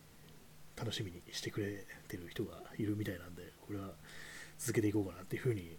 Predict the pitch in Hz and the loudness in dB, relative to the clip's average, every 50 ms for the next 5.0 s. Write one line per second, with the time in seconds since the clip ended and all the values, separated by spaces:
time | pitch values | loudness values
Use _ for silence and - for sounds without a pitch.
0 | - - - 143 131 123 117 110 110 107 - 104 92 92 - 95 95 90 87 92 | -4 2 2 4 4 4 2 2 2 2 2 0 -2 -4 -6 -6 -8 -8 -10 -12
1 | - - - - - - - 95 92 95 95 95 95 95 92 92 87 87 92 92 | -12 -14 -16 -16 -14 -10 -8 -6 -6 -6 -6 -6 -6 -6 -6 -8 -6 -8 -8 -10
2 | - - - - - - - - - - - - - - - - - - - - | -10 -12 -14 -14 -14 -14 -14 -16 -16 -16 -16 -16 -16 -16 -16 -16 -16 -16 -16 -16
3 | - - - - - - - - - - - - - - - - - - - - | -14 -14 -14 -14 -14 -16 -16 -16 -14 -14 -14 -16 -16 -16 -12 -8 -8 -4 4 8
4 | 160 165 151 135 104 101 95 92 - - 101 104 123 131 135 117 92 107 110 | 10 10 10 10 8 6 2 2 2 2 4 4 8 8 10 8 8 6 2